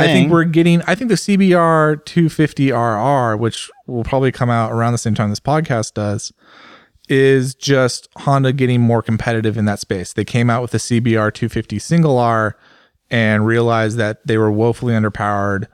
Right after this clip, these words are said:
Speaker 2: compared to what
Speaker 1: And not,
Speaker 2: Kawasaki
Speaker 1: not
Speaker 2: and
Speaker 1: enough
Speaker 2: Yamaha.
Speaker 1: Rs.
Speaker 2: There wasn't enough Rs, but Kawasaki had the better bike, Yamaha has a better bike, K T M has a better bike, and I think they were like, "Oh, crap." And I think the C B R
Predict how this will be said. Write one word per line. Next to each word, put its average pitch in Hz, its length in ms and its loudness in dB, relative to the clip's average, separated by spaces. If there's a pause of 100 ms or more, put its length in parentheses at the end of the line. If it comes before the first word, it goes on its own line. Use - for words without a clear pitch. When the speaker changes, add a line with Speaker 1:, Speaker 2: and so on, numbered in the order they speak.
(200)
Speaker 2:
compared 107 440 -2
to 113 100 -10
what 104 200 0
Speaker 1:
And 110 120 0
not, 123 320 2
Speaker 2:
Kawasaki 120 280 0
Speaker 1:
not 127 260 2
Speaker 2:
and 135 100 2
Speaker 1:
enough 131 120 2
Speaker 2:
Yamaha. 110 500 2
Speaker 1:
Rs. - 180 -8
Speaker 2:
There 131 80 -2
wasn't 151 260 2
enough 165 180 2
Rs, 117 640 -2 (520)
but 120 180 0
Kawasaki 131 560 0
had 123 140 -2
the 117 60 -4
better 117 180 0
bike, 107 260 -2
Yamaha 110 380 0
has 110 140 -2
a 107 40 -4
better 104 140 -2
bike, 98 200 -2
K 110 180 -2
T 113 100 -4
M 101 80 2
has 101 100 0
a 104 40 -4
better 98 180 0
bike, 98 300 -4
and 110 160 -4
I 98 80 0
think 104 220 -4
they 104 80 -2
were 101 100 0
like, 95 200 -4
"Oh, 98 240 -2
crap." - 380 -8 (520)
And 113 100 -2
I 104 40 0
think 113 220 -2
the 107 100 -2
C 120 280 -2
B 117 180 2
R 104 480 0